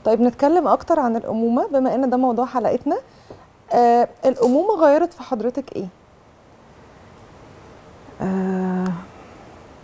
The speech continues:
Speaker 2: لا، غيرت حاجات كتيرة قوي.
Speaker 1: مهم.
Speaker 2: يعني تفكيرك كله ليهم.
Speaker 1: مهم.
Speaker 2: آه، عايزة تحققي لهم اللي نفسهم فيه، ما بتفكريش في نفسك تقريبا خالص. آه،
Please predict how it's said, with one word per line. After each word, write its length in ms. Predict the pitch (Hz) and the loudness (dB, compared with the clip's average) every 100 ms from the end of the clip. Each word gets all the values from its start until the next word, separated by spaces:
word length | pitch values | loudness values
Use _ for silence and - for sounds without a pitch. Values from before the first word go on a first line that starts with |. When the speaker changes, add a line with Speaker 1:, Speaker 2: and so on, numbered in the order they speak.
| - - | -18 -4
Speaker 2:
لا، 140 | 214 | -2
غيرت 300 | 202 214 262 226 | 2 2 2 0
حاجات 200 | 233 - | -2 -4
كتيرة 360 | 220 - 208 | -6 -2 0
قوي. 180 | - 180 - - - | 0 -4 -8 -20 -6
Speaker 1:
مهم. 240 | 247 247 254 - - - - - | -2 0 -2 -6 -20 -20 -12 0
Speaker 2:
يعني 960 | 185 185 190 185 185 185 185 185 185 180 - | 2 2 0 -2 -2 -2 -4 -4 -6 -6 -2
تفكيرك 400 | 220 - 269 247 - | -2 2 2 0 2
كله 280 | 254 233 214 | 4 6 6
ليهم. 400 | 208 180 151 156 196 - 233 | 4 2 -4 -6 -16 -14 -8
Speaker 1:
مهم. 120 | 226 | -6
Speaker 2:
آه، 960 | - 180 180 170 170 165 170 170 165 156 - - - - - 175 | -4 -4 -4 -4 -6 -6 -6 -6 -6 -8 -12 -18 -20 -20 -8 2
عايزة 280 | 208 220 214 | 4 4 0
تحققي 360 | - - - 220 | -2 4 6 6
لهم 160 | 226 | 4
اللي 120 | 208 180 | 2 -2
نفسهم 320 | 185 196 196 | -2 -6 -6
فيه، 260 | - 175 170 - - - - - - - | -4 -4 -4 -14 -20 -20 -20 -20 -14 -12
ما 60 | |
بتفكريش 360 | 190 208 233 294 | -4 4 4 4
في 80 | 226 | 2
نفسك 320 | 220 - 170 | 2 0 -2
تقريبا 440 | - 156 185 165 165 | 0 0 0 -4 0
خالص. 360 | 214 190 - - - - - - - - - - - - - - | 2 2 0 -12 -20 -20 -20 -20 -20 -20 -20 -20 -20 -20 -14 -10
آه، 640 | 180 180 185 185 185 | -8 -6 -6 -6 -8